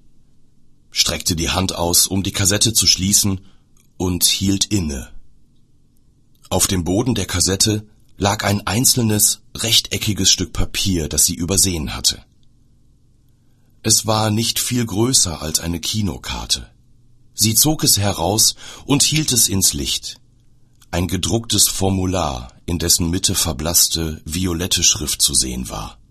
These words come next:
Sie beugte sich dichter über das Dokument, um es zu lesen. Es war ein Einzahlungsbeleg, ausgestellt von der Ashley State Bank. Die farbige Maschinenschrift war verblasst,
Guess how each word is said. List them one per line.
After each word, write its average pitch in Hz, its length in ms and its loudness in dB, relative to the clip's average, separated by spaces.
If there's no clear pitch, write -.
Sie 104 200 2
beugte 117 340 2
sich 110 240 4
dichter 113 340 2
über 78 220 -2
das 73 160 0
Dokument, 85 680 0
um 85 140 0
es 85 120 4
zu - 140 0
lesen. 76 480 -4
Es - 180 2
war 113 220 2
ein 104 320 0
Einzahlungsbeleg, 78 1200 0
ausgestellt 98 800 0
von - 260 0
der 95 200 -2
Ashley 104 380 2
State 87 420 0
Bank. 69 380 -8
Die 107 80 2
farbige 117 520 0
Maschinenschrift 95 840 2
war 82 120 -2
verblasst, - 800 -2